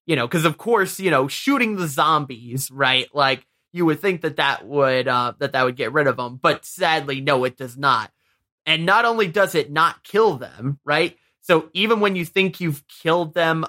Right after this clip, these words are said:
um, y-, because here's the thing, like, c-, 'cause he shoots them, right? And then they basically, like, just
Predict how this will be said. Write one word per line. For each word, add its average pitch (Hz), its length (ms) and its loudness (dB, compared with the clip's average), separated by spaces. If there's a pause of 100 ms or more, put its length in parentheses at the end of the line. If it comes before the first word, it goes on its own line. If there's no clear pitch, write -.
um, 131 420 2
y-, 180 220 -6
because 185 480 0 (380)
here's 254 200 2
the 202 80 -2
thing, 151 240 2
like, 131 220 -2
c-, 165 220 -2
'cause 160 440 -4
he - 260 -2
shoots 277 500 2
them, 120 380 -2
right? 143 360 0
And 170 180 0
then 180 140 0
they 170 160 2
basically, 190 640 -2
like, 147 180 2
just - 240 -8